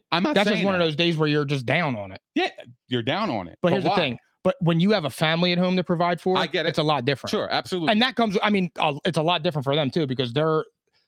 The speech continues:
Speaker 2: I mean, they're paying for seven cars and hou-, houses with
Speaker 1: That's wh-
Speaker 2: thirty-five bathrooms.
Speaker 1: Think about it.
Speaker 2: But
Speaker 1: Think about it. When we were twenty-three, right?
Speaker 2: Yeah.
Speaker 1: And I was making, just say, fifty thousand dollars at my regular job. To me, I was like, "Damn, I'm making fifty K," because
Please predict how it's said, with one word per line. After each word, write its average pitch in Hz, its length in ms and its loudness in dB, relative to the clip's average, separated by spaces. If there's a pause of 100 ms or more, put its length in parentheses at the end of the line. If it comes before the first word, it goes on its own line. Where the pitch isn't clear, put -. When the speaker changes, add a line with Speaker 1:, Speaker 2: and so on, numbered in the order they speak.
(400)
Speaker 2:
I 139 80 -2
mean, 131 160 -4
they're 135 100 -2
paying 139 280 -4
for 120 140 -10
seven 135 360 -4
cars 127 460 -2
and 110 280 -10
hou-, 139 320 -2
houses 135 320 -2
with 127 100 -2
Speaker 1:
That's 160 100 0
wh- 160 40 0
Speaker 2:
thirty-five 147 440 -2
bathrooms. 120 580 -4
Speaker 1:
Think 220 140 -2
about 160 160 -4
it. - 60 -20
Speaker 2:
But 160 240 0 (140)
Speaker 1:
Think 214 120 -4
about 156 120 -4
it. - 40 -20 (360)
When 185 120 -2
we 262 100 0
were 392 120 -2
twenty-three, 156 640 -4
right? 123 200 -4 (180)
Speaker 2:
Yeah. 113 220 -12 (140)
Speaker 1:
And 147 120 -2
I 190 140 -2
was 202 160 -4
making, 151 520 -4 (200)
just 180 160 -6
say, 165 240 -2 (160)
fifty 208 300 -4
thousand 180 340 -2
dollars 151 380 0
at 123 120 -2
my 120 140 -4
regular 117 320 -2
job. 101 360 -4
To 170 100 -2
me, 269 220 0
I 220 160 0
was 180 180 0
like, 170 180 0
"Damn, 202 320 0
I'm 180 60 0
making 202 220 -2
fifty 208 300 -4
K," 226 260 -2
because 170 440 -2